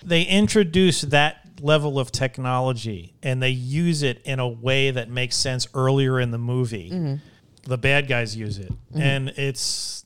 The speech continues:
Speaker 1: it's like, "Wow, that is interesting." That,
Speaker 2: Yeah.
Speaker 1: and it, you could totally be like,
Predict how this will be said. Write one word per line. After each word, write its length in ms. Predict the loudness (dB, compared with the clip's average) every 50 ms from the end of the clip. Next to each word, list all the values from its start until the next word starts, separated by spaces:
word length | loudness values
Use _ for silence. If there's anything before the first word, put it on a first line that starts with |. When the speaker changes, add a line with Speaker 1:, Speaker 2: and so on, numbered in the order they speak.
| _ _ _ _ _
Speaker 1:
it's 240 | -4 -4 -2 -2 -2
like, 200 | -2 -4 -4 -4 -4
"Wow, 340 | -2 0 0 2 0 0
that 240 | -2 -2 -2 -2 -2 -2
is 180 | -4 -6 -6
interesting." 680 | -8 -8 -8 -8 -8 -8 -10 -10 -12 -14 -16 -18 -18 _
That, 100 | -2 0
Speaker 2:
Yeah. 180 | 0 0 0 -2 -6 _ _
Speaker 1:
and 140 | -8 -6 -6 -6
it, 160 | -8 -10 _ _ _ _ _ _ _ -12
you 180 | -10 -8 -6
could 200 | -4 -6 -6 -6
totally 400 | -4 -2 0 0 0 0 -2 -2
be 160 | -2 -2 0
like, 420 | 0 2 0 0 -4 -8 -18 -20